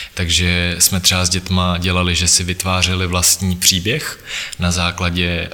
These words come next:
práce s A I, pak si k němu dělali ilustra-, ilustrace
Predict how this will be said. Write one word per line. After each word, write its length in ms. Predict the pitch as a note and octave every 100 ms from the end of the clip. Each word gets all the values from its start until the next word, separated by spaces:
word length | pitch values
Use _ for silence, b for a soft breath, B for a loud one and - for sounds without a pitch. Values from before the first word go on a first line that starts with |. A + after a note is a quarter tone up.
| F2 E2+ E2 D2+
práce 340 | F2 F2 - F#2
s 120 | -
A 360 | F2+ F2+ G2
I, 120 | A2 B2 B B -
pak 180 | F2+ -
si 140 | G2+
k 120 | -
němu 500 | F#2+ F2+ F2 F2+ F2 F2
dělali 360 | F2+ F2 F2
ilustra-, 540 | F2 F#2 - F#2 F2+ -
ilustrace 720 | F#2+ G2 - C3 - D3 D3+